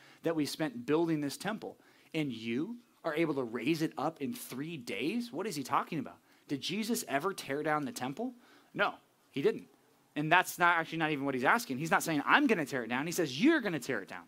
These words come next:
and I'm gonna raise it back up." What is he talking about? Look at verse twenty-one. It says, "But he was speaking about the temple of his body. And when therefore, when therefore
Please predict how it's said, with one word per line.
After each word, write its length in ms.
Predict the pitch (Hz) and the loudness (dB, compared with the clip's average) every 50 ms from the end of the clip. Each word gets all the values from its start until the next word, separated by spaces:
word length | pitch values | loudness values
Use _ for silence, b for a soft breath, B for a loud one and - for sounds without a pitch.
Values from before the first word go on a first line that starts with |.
| _ _ - | _ _ -6
and 140 | 185 180 - - - | -6 -6 -4 2 4
I'm 260 | 170 190 214 220 208 | 6 6 6 6 2
gonna 180 | 185 180 165 | 0 2 2
raise 200 | 147 147 151 139 | 2 0 0 0
it 60 | 143 120 | 0 0
back 200 | 139 117 120 - | 0 0 0 0
up." 220 | 170 - - - _ _ _ _ | -2 -2 -4 -10 _ _ _ _
What 180 | - 143 180 190 | -6 -4 -2 -2
is 60 | - | -2
he 80 | 160 156 | -2 -2
talking 260 | 160 160 170 180 156 | -2 -2 -2 -4 -6
about? 200 | 110 95 - - b b b b b b | -8 -10 -12 -18 b b b b b b
Look 160 | 147 170 151 | 0 2 2
at 60 | 123 | 2
verse 160 | 165 147 - | 0 0 0
twenty-one. 420 | - 147 143 139 143 165 165 - - _ B B B B B B | -2 -2 -2 -2 0 -2 -4 -6 -8 _ B B B B B B
It 60 | B | B
says, 120 | - 143 | -6 -6
"But 360 | - - 208 202 143 131 - _ B B B B | 0 4 4 4 4 2 -4 _ B B B B
he 180 | B - 208 208 | B -6 -4 -2
was 160 | 208 196 - | -2 -2 -2
speaking 420 | - - - 240 240 233 190 170 | -2 -2 -2 -2 -2 -2 -2 -2
about 240 | 139 131 139 117 127 | -2 0 -2 -2 -4
the 60 | 135 | -8
temple 560 | 123 - - - 262 240 240 220 107 104 - - _ _ _ - - - | -10 -6 -2 -2 0 0 -2 -4 -8 -10 -12 -16 _ _ _ -14 -8 -6
of 140 | 147 143 139 | -4 -2 -2
his 120 | 127 120 | -4 -4
body. 460 | 120 - 175 180 180 143 - - - _ _ b b b b b b b b | 0 0 2 2 2 0 -2 -6 -16 _ _ b b b b b b b b
And 160 | 165 165 165 | 0 0 2
when 140 | 170 170 160 | 0 2 2
therefore, 440 | 151 190 208 214 - - 156 147 - - | 2 4 2 2 0 -2 -8 -8 -8 -4
when 260 | - 156 185 214 220 | 0 2 2 2 2
therefore 500 | 175 151 139 135 - - 131 127 151 147 | 2 0 0 0 -2 -4 -4 -4 -4 -6